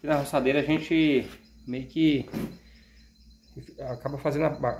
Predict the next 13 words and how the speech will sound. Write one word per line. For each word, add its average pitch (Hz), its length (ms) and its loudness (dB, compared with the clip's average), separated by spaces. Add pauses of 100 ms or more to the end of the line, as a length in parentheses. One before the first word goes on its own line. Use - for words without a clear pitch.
(120)
é, 113 60 -2
tem 135 180 -6
que - 60 -16
cuidar, 127 360 2
né? 117 100 -2
Acaba 131 240 -6
fazendo 139 340 -6
que 127 340 -10 (260)
dá 123 180 -6
a - 40 -6
perna 139 320 4
um 143 140 0
eixo 139 380 0